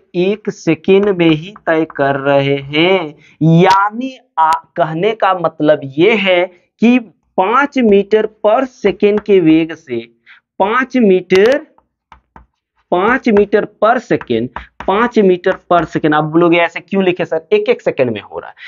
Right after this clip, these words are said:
यानी आप देख लीजिए, हर बिंदु तक हम एक ही वेग से, एक ही वेग से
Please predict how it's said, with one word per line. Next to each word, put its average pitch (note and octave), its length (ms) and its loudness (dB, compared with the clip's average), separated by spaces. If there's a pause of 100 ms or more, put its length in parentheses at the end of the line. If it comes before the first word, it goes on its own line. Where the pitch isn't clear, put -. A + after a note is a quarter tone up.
(320)
यानी C#4+ 260 0
आप C#4 420 -2
देख G3+ 360 0
लीजिए, D3+ 580 -2 (180)
हर A#3+ 480 0
बिंदु G#3 580 -2 (100)
तक A3+ 160 -2
हम G#3 280 -2 (180)
एक G#3 280 2
ही G#3+ 340 4
वेग G#3+ 400 4
से, - 440 -6 (420)
एक A3+ 240 -2
ही A#3 300 4
वेग G#3 320 2
से G#3+ 400 0